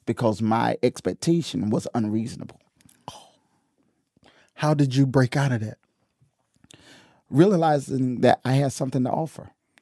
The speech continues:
Speaker 2: Ooh. <laughs>
Speaker 1: And that realization of something to offer went beyond the church.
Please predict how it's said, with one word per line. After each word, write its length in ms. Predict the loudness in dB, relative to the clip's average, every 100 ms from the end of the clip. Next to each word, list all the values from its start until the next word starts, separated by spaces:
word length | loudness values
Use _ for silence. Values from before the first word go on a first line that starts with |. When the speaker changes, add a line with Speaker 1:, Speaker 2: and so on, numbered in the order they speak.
| _ _ _ _ _ _ _ _ _ _ -20 -20 _ _ -16
Speaker 2:
Ooh. 260 | -12 -12 -14 _ _ _
<laughs> 60 | -16 -14 -16 -18 -16 -18 _ _ _ _ _ _ _ _ -20 _ _ 0
Speaker 1:
And 340 | 4 4 2 -2 0
that 260 | 2 4
realization 960 | 4 2 4 2 2 2 2 0 0 -2 _
of 180 | 0 0
something 640 | -4 -4 -2 -2 -4 -4
to 180 | -6 -10 -6 2
offer 520 | 2 2 -2 -6 -6 _ _ _ _ _ _ -2
went 240 | 0 2
beyond 340 | 2 0 0 -4
the 80 | -6
church. 580 | -4 -4 -6 -10 -20